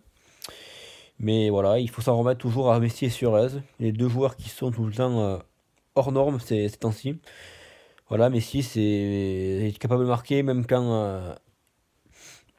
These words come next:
même quand on ne s'étend pas, il dribble le gardien, il met un petit pont au gardien et il marque derrière. Enfin, il réinvente le football chaque jour.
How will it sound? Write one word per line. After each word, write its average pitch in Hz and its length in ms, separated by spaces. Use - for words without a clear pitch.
même 127 280
quand 131 120
on 120 360
ne 131 100
s'étend 117 260
pas, 117 240
il 127 80
dribble 120 480
le 117 140
gardien, 117 320
il 135 40
met 123 80
un 113 80
petit 120 140
pont 127 160
au 123 40
gardien 120 360
et 117 60
il 113 60
marque 120 180
derrière. 117 400
Enfin, 107 300
il 110 140
réinvente 113 400
le 113 80
football 117 300
chaque 117 200
jour. 113 380